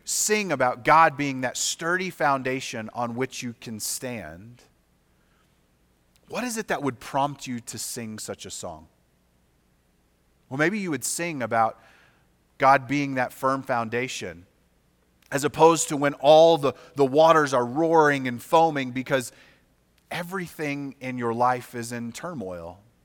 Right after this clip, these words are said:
and tossing and turning. We sing about God's firmness, about how the mountain on which he places us will never go away,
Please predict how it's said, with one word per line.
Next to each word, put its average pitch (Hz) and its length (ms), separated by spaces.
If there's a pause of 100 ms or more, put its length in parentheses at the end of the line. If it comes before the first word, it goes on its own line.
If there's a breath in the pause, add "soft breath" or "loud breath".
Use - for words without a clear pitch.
(160)
and 104 140
tossing 127 480
and 101 120
turning. 98 420 (1500 soft breath)
We - 100
sing 214 240
about 139 400
God's 147 440 (340 soft breath)
firmness, 156 960 (920)
about 139 240
how 147 240 (680 loud breath)
the 143 100
mountain 170 480
on 143 180
which - 500
he 170 160
places 160 500
us 123 300
will 151 100
never 170 640
go 147 200
away, 143 540